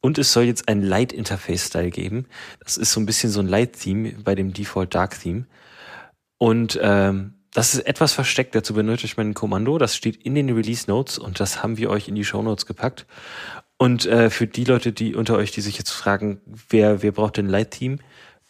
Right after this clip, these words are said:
Da gibt's tatsächlich, wenn man farbenblind ist, kommt einem das sehr entgegen, weil da man ein bisschen mehr Kontrast hat. Ähm, auch mit dabei ist Wayland Support für Input Leap.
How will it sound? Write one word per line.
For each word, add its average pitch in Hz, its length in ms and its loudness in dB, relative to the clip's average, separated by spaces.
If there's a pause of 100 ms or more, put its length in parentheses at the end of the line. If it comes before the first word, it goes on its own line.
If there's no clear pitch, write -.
Da 113 80 6
gibt's 123 160 0
tatsächlich, 131 420 -2
wenn 110 100 0
man 101 120 0
farbenblind 101 580 0
ist, 101 200 -4
kommt 104 180 -6
einem 101 120 -4
das 98 200 -2
sehr 107 120 0
entgegen, 107 540 -4 (340)
weil 104 120 2
da 101 160 4
man 101 340 0
ein 107 60 -6
bisschen 104 240 -2
mehr 98 100 0
Kontrast - 560 -4
hat. - 200 -8 (1600)
Ähm, 113 500 4 (160)
auch 147 200 4
mit 151 100 0
dabei 117 320 4
ist 104 260 -4
Wayland 135 300 2
Support - 400 -4
für - 100 -4
Input 120 420 -8
Leap. 104 240 -10